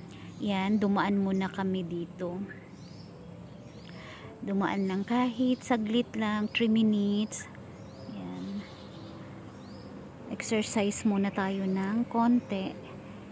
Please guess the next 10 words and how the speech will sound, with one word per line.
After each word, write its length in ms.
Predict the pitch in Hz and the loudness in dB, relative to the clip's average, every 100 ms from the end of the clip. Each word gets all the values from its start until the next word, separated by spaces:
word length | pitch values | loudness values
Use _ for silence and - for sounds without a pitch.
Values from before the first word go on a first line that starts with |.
| - - - - - - - - - - - | -12 -12 -12 -12 -14 -14 -14 -14 -14 -14 -4
Thank 240 | - 247 269 | 4 6 6
you 80 | - | 2
so 180 | - 440 | 2 8
much. 480 | 294 285 277 - - | 10 12 8 4 0
Thank 240 | 254 254 | 6 6
you 80 | 262 | 6
for 220 | - 247 | 4 4
watching 560 | 233 233 240 - 247 247 | 6 4 4 4 6 6
sa 240 | 247 220 | 6 4
aking 760 | 220 - 226 220 220 233 262 | 2 0 2 4 4 8 10